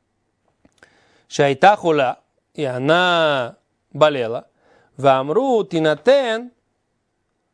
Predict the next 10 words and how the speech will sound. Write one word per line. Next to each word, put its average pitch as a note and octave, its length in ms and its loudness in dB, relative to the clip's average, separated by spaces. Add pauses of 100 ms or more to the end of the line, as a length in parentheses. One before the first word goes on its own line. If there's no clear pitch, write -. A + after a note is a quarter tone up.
(380)
говорили D#3 420 -2
так. C4 340 2 (1700)
Квинты D#3+ 540 -2
либа-, G#3 400 -2
либиты. G3+ 400 -4
И E3 40 0
она E3 200 0
говорила, G3 540 -2 (1500)
дайте G3+ 640 0
квинты. E3+ 680 -2